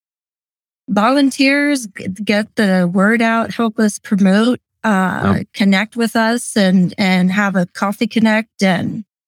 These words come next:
Speaker 1: you know, um, we, we are small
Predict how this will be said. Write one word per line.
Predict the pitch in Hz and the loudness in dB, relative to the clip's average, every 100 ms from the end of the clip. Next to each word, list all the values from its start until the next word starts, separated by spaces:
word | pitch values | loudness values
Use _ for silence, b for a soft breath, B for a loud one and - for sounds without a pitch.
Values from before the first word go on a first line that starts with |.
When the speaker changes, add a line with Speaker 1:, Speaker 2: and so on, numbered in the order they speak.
| _ _ | _ _
Speaker 1:
you | 254 190 | 0 2
know, | 185 175 95 _ | 2 0 -4 _
um, | - 190 175 - - 104 - _ - _ _ _ _ _ | -2 0 -2 -4 -6 -8 -8 _ -20 _ _ _ _ _
we, | 220 240 220 | 0 0 2
we | 226 226 | 2 2
are | 226 262 | 2 0
small | 262 - 240 240 277 330 | -2 0 0 0 -2 -4